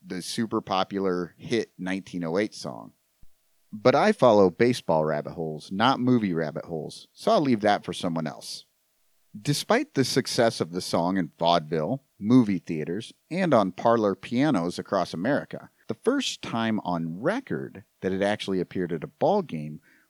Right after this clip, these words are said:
was in nineteen thirty-four at a high school game in Los Angeles,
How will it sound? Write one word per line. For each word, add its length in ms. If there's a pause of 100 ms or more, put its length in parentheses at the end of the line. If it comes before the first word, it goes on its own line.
was 200
in 180
nineteen 640
thirty-four 800 (320)
at 100
a 40
high 220
school 320
game 380
in 120
Los 260
Angeles, 600